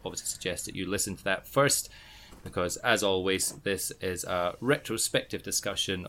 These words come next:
on our playthrough of chap-, of episode two, so it will be full of spoilers. You may just want to know what happens in the game, in which case carry on listening, but if you want to play it and then discuss it,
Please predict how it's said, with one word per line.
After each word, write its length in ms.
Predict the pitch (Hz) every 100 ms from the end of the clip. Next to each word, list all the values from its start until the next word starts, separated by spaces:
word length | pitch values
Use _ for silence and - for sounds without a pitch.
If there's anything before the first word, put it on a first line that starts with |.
| -
on 300 | 90 90 87 -
our 340 | 85 85 85 - - -
playthrough 420 | - 95 - 87 87
of 260 | 92 -
chap-, 280 | - - - -
of 360 | 98 92 - - -
episode 480 | 90 85 87 85
two, 280 | - 92 87 - - - -
so 220 | - 90
it 120 | 90
will 100 | 90
be 180 | 87 87
full 400 | 87 - 92 -
of 100 | 98
spoilers. 720 | - - 165 120 92 85 - - -
You 140 | 127
may 100 | 160
just 160 | 139 139
want 140 | 131
to 60 | 127
know 60 |
what 100 | 131 123
happens 260 | 139 123
in 60 | 117
the 80 | -
game, 260 | 170 196 -
in 80 |
which 180 | 104 101
case 160 | - 92
carry 220 | - 92
on 120 | 90
listening, 380 | 117 131 131 117 - - - -
but 80 | -
if 100 | -
you 80 | 101
want 200 | 131 -
to 80 |
play 260 | - 95 95
it 240 | 95 - - -
and 140 | 90
then 200 | 101 90
discuss 420 | 85 - 85 -
it, 280 | - - -